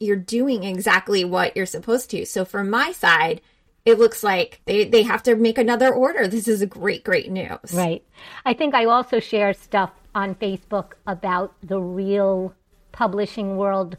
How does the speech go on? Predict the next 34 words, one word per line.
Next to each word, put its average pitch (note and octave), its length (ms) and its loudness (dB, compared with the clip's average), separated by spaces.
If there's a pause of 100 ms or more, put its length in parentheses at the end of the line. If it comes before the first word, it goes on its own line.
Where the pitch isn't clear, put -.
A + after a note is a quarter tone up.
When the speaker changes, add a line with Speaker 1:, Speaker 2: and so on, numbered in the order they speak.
(160)
Speaker 2:
for G3 500 0 (140)
that F#3+ 400 -2
reason G3+ 320 -6
as F#3 160 -8
well, G#3 320 0
which F#3 220 -6
is F#3 260 -6 (400)
when A#3 280 -2
you B3+ 140 -4
say A3+ 300 -4
you're G3+ 200 -2
an G3 140 -4
author, G3+ 420 -2
people G#3 400 -6
think G3 320 -8
you're F#3 120 -4
so G3 540 -2 (120)
successful. - 800 -4 (460)
And G#3 180 -2
I A3+ 80 0
do C#4 200 -2
try G#3 420 2 (120)
to A3 120 -8
share G3+ 480 0
the F#3 320 0 (120)
wonderful G#3 760 -4
highlights G3+ 560 -4
because G3 580 -2 (880)
just A3+ 280 -4
like G#3 200 0
sorrow A3+ 420 2
shared G3+ 640 0
is F3+ 200 -6
less, G#3+ 640 2